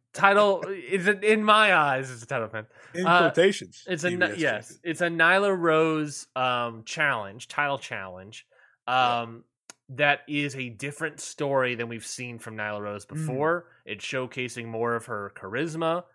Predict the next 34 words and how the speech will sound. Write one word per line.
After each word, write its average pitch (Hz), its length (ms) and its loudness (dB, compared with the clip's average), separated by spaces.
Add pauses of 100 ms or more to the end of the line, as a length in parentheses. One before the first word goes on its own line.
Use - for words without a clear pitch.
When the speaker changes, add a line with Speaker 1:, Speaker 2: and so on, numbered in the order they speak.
(140)
Speaker 1:
which 98 160 -14
I 104 60 -6
think 101 220 -14
is 90 160 -16
Speaker 2:
Yeah. 101 200 -12 (260)
Speaker 1:
flies 131 480 0
off 131 100 0
Speaker 2:
Oh, 135 80 0
Speaker 1:
the 127 80 -12
Speaker 2:
she's 170 160 -6
Speaker 1:
screen. 135 140 -4
Speaker 2:
hysterical. 104 640 -8 (100)
Speaker 1:
She's 180 220 -12
hysterical. 160 640 -2
Speaker 2:
<laughs> - 60 -12 (420)
Speaker 1:
Um, 117 760 -2 (800)
yeah, 120 340 -2
I 117 100 -4
think 139 200 -8
her 135 260 -2
versus 123 320 -10
Willow 123 380 -4
is 104 100 -8
a 107 60 -10
great 110 400 -8
idea. 117 500 -8 (460)
Um, 110 760 -4 (920)
but 156 140 -6
yeah, 180 120 -2
no, 170 180 0
I, 135 160 -6 (220)
I, 143 120 -2
I 147 60 0
think 143 420 -10